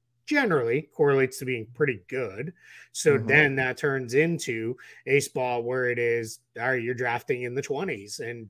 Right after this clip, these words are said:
Speaker 1: but you gotta nail those picks in the twenties 'cause that's how you're gonna, gonna be one of the only ways you can replenish your talent pipeline is draft picks and then minimum signings, 'cause they're gonna be limited to, uh, no, no, uh, exceptions to use, uh, moving forward in the years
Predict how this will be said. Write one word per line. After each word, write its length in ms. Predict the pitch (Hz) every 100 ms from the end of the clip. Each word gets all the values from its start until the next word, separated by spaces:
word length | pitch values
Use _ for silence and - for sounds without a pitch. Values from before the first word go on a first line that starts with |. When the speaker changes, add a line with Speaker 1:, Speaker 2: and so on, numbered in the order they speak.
| -
Speaker 1:
but 140 | 120
you 100 | 120
gotta 280 | 113 117 131
nail 240 | 139 135 135
those 200 | 135 -
picks 320 | 147 151 -
in 80 | 117
the 80 |
twenties 480 | 107 123 160 147 117 - - -
'cause 100 | 123
that's 240 | 127 120
how 80 | 139
you're 220 | 127 113
gonna, 140 | 117 110 - _ -
gonna 160 | 123
be 100 | 120
one 280 | 113 127 160
of 100 | 175
the 120 | 143
only 200 | 139 143
ways 340 | 131 165 135 110
you 140 | 117
can 120 | 131
replenish 580 | 120 117 127 131 147 -
your 100 | 110
talent 360 | - 120 165 -
pipeline 600 | 117 107 113 110 113 117
is 240 | 107 107 - - _
draft 320 | - 240 -
picks 260 | 185 185 -
and 100 | 147
then 100 | 147
minimum 360 | 143 139 190 151
signings, 540 | - 107 101 _ -
'cause 140 | - 110
they're 140 | 110
gonna 140 | 131 131
be 120 | 123
limited 460 | 120 135 131 120
to, 280 | - 120 113 - - - -
uh, 160 | 117 104
no, 200 | 113 127
no, 360 | 110 117 127 127
uh, 240 | 120 117 120
exceptions 680 | 143 - 127 - 113 - -
to 120 | 123
use, 460 | 120 117 110 104 - - _ -
uh, 180 | 117 113
moving 340 | 120 117 110
forward 380 | - 117 135 120
in 100 | 113
the 100 | 113
years 420 | 113 113 110